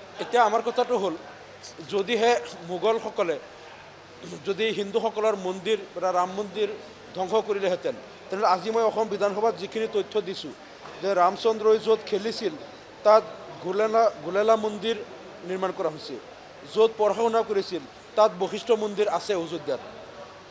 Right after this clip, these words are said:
য'ত বহি ৰাজ্য শাসন কৰিছিল তাত পুৰুষোত্তম মন্দিৰ আছে। আৰু অযোধ্যাত আপোনালোকে চাব, য'ত বহি ৰামচন্দ্ৰই আহাৰ গ্ৰহণ কৰিছিল তাত সীতা, সীতাকা ৰচুয়া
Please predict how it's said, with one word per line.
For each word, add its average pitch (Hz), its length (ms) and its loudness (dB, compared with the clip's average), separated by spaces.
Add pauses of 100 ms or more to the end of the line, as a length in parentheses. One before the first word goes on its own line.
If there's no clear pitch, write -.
য'ত 214 240 4 (320)
বহি 190 220 2
ৰাজ্য 185 320 4
শাসন 214 300 2
কৰিছিল 190 400 -4 (480)
তাত 214 280 8
পুৰুষোত্তম 220 560 0
মন্দিৰ 208 380 -2 (100)
আছে। 160 260 -4 (960)
আৰু 180 300 4
অযোধ্যাত 196 460 2
আপোনালোকে 196 340 -2
চাব, 214 220 0 (340)
য'ত 202 260 0
বহি 214 220 2
ৰামচন্দ্ৰই 196 500 0
আহাৰ 165 260 0
গ্ৰহণ 202 200 -2
কৰিছিল 185 380 -6 (420)
তাত 214 160 6 (100)
সীতা, 214 280 2 (140)
সীতাকা 214 520 0
ৰচুয়া 190 420 0